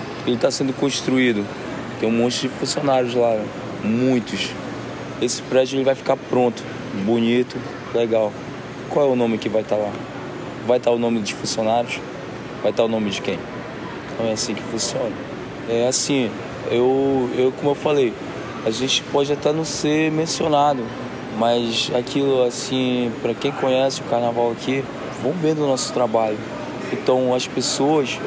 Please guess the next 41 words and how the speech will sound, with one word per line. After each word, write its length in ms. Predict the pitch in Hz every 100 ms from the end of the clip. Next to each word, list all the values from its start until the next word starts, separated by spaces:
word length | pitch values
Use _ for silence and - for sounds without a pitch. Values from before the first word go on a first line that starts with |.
| 123
é, 100 | 120
são, 460 | 117 135 127 131
elas 160 | 131 123
vão 160 | 123 165 147
vendo 220 | 147 147
o 20 |
trabalho 460 | 143 131 127 135 131
de 60 |
uma 160 | 131 123
da 100 | 123
outra 320 | 127 131 127 - - - -
e 60 | 123
vão 200 | 120 139
passando. 600 | - 202 - 151 139 117 107 - - - - -
Pô, 300 | 117 117 113
olha, 120 | 110 98 - - - -
o 420 | 110 110 110 -
rapaz 440 | 113 - 117 117 117
ali, 240 | 113 117
ele 80 | 117
é 40 |
um, 140 | 110 107 -
ele 120 | 113
é 20 | 117
um 100 | 110
bom, 500 | 104 113 117 117 110 110
ele 100 | 113
é 20 |
um 40 |
bom 140 | 107 110
profissional. 760 | 107 - - 107 107 110 107 107 - - - - -
Aquela 260 | 110 - 117
senhora 380 | - 120 117 113
ali, 160 | 113
como 200 | 113 110
você 100 | 107
falou, 160 | 110 110
é 40 |
uma 120 | 110
boa 220 | 107 113 110
costureira. 600 | - - 113 110 110